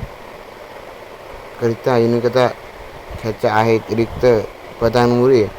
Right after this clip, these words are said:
सध्या विद्या-, विद्यापीठामध्ये भावी राज्य सुरू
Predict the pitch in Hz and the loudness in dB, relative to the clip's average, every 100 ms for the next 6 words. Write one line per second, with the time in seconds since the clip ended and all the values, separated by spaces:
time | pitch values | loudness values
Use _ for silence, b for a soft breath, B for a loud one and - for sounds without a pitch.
0 | - - - - - - - - - - | -16 -16 -16 -18 -16 -16 -16 -16 -16 -16
1 | - - 113 107 127 120 107 123 117 - | -14 -2 -2 6 6 6 6 4 4 -2
2 | 107 107 123 117 123 123 123 123 127 110 | -6 2 4 4 2 4 4 4 4 2
3 | - - - - - - 101 117 127 117 | -2 -18 -18 -18 -16 -10 2 4 8 8
4 | 113 113 127 120 - 139 139 | 8 6 2 2 2 2 4